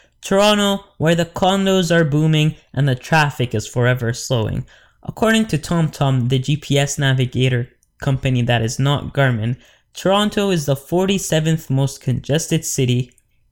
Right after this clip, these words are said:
in the world. We experience an increase in time of over fifty percent during the morning rush hour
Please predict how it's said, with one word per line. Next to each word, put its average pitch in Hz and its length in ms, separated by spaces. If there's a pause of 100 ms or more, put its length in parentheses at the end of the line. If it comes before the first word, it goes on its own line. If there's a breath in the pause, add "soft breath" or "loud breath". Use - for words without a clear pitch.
in 107 140
the 117 100
world. - 500 (220)
We 151 100
experience 220 580
an 180 120
increase 214 580
in 180 120
time 165 280
of 151 160
over 160 300
fifty 196 440
percent 151 540
during 139 260
the 127 60
morning 127 420
rush 135 240
hour 113 360